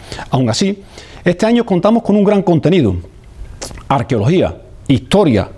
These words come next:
actualidad, reconocimientos y temas de interés se hallan más presentes que nunca en estas páginas que se unen entre sí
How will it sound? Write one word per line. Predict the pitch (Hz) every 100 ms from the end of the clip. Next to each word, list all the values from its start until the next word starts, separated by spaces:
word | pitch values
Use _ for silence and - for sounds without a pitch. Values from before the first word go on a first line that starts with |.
| -
actualidad, | 131 - 139 113 131 117 - - -
reconocimientos | 123 127 127 120 139 190 143 104 - - - - -
y | 143
temas | 220 247 220
de |
interés | 220 190 226 247 - - -
se | -
hallan | 196 220
más | 214
presentes | 214 190 202 - 180
que | 175
nunca | 214 214 202
en | 156
estas | 180 165 -
páginas | 208 196 190 208 -
que | 170
se | 151 170
unen | 226 196
entre | 165 147
sí | 131 190